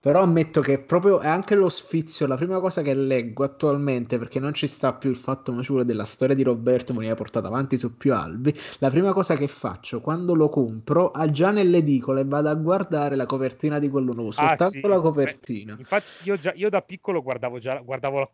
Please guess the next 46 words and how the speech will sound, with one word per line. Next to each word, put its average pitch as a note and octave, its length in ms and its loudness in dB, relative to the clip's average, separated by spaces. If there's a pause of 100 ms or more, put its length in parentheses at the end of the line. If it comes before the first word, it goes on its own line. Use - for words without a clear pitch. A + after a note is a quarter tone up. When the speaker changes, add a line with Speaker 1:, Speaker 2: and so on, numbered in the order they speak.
Speaker 2:
la C3 260 -4
quarta C3+ 320 -6
di B2 80 -10
copertina, G#2+ 540 -14
quindi G#2+ 220 -14
comunque G#2+ 280 -14
forse A#2+ 200 -10
han G#2+ 40 -8
capito A2 380 -12
che A2 80 -10
lo G2+ 60 -10
facevamo G#2 340 -10
comunque, G2+ 540 -12
allora G2+ 180 -10
ce G#2+ 160 -12
l'ha G2+ 60 -10
messa. - 500 -14 (200)
Speaker 1:
<laughs> - 260 -20
Speaker 2:
Però F#3 180 4
io B3 160 4
racc-, - 240 0
racconterò G3 460 -2
un A3 100 -2
aneddoto F3+ 460 0
che, D3 180 -8 (240)
per C3 240 -4 (320)
far B2+ 160 -8
sentire C3+ 340 -4
Peduzzi, C3+ 520 -12
diciamo, B2 340 -10
più, A#2 640 -10 (680)
più C3 160 -12
in A#2+ 100 -6
gamba A#2+ 480 -2
come A#2 160 -8
noi A#2 180 -8
giovani, A2+ 560 -8 (340)
che - 140 -2
anch'io G3+ 380 0
in D3+ 60 4
real-, C#3 280 0
cioè C#3+ 180 -4
che - 120 -8
io F3 200 0
quando F3 240 -2
ero F3 200 0